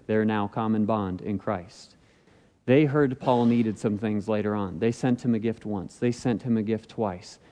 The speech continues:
They sent their people. They sent all this stuff. Paul responds, joyful, gratitude, right? It's this, just this joyful relationship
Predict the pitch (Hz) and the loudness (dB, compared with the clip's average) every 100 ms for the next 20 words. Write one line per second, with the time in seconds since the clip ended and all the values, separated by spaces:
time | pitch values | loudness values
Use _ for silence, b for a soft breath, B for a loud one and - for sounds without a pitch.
0 | - 123 127 143 - 127 113 - 117 92 | 0 0 4 0 2 0 -2 -4 -4 -4
1 | 80 _ 117 123 - 131 - - 135 135 | -10 _ -4 -2 0 -2 -2 2 4 4
2 | 113 - - 92 - _ - 135 127 120 | 2 -6 -12 -12 -14 _ 0 2 2 -2
3 | - 113 92 - _ - 131 120 - 87 | -8 -14 -14 -20 _ -2 2 2 -2 -12
4 | - 113 107 98 - 104 135 - 147 127 | -8 -6 -6 -8 -6 0 0 0 -8 -8
5 | - 165 135 - 123 - B B B 123 | -2 -2 0 -4 -8 -8 B B B -8
6 | 110 175 160 131 123 107 113 120 147 - | 2 4 4 2 -2 -2 0 2 2 0
7 | 110 - 104 | -8 -6 -10